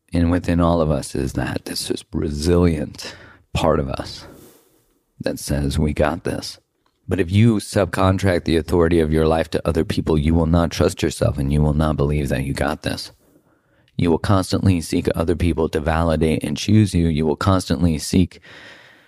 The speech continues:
that other people approve of your choices. Now, don't get me wrong. If you make bad choices or you make destructive choices, you're probably not approving of them.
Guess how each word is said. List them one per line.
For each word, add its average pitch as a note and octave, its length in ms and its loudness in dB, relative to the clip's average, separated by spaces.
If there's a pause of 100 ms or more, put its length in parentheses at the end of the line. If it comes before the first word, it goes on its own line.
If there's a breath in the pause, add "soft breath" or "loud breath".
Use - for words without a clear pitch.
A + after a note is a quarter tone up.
(1000 loud breath)
that F#2 140 2
other F#2+ 240 2
people F2 320 0
approve F#2 380 0
of D#2+ 160 0
your D2+ 160 0
choices. - 720 -2
Now, B2+ 280 2 (140)
don't B2+ 180 2
get B2+ 120 2
me E2 100 0
wrong. F2+ 500 2 (460)
If G2 160 0
you G#2+ 80 0
make A2+ 280 -2
bad F2+ 300 2
choices C2+ 540 -2
or - 120 -6
you E2+ 140 4
make E2 220 0
destructive - 600 -2
choices, C#2 580 0 (1300)
you're C2+ 200 -2
probably A2 340 0
not D#2 200 0
approving E2+ 440 2
of B1 160 -2
them. G1+ 260 -4